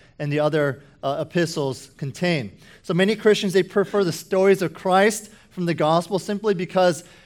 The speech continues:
if you kind of read it in its, in its face value, you can try to take it as a theoretical type of living.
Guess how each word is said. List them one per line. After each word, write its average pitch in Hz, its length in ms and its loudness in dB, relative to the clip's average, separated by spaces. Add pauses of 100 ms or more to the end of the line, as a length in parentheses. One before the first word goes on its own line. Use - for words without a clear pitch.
(280)
if 160 180 -4
you 202 160 2
kind 202 220 0
of 160 120 0
read 196 180 4
it 190 200 2
in 165 100 -6
its, 160 220 -6
in 202 80 -2 (520)
its 170 200 -4
face 190 280 4
value, 165 540 4 (300)
you 160 100 -4
can 190 120 -2
try 202 180 2
to 190 100 4
take 202 320 0
it 196 120 4
as 160 240 0
a 151 160 0
theoretical 185 960 4
type 160 220 -4
of 135 120 -4
living. 135 580 2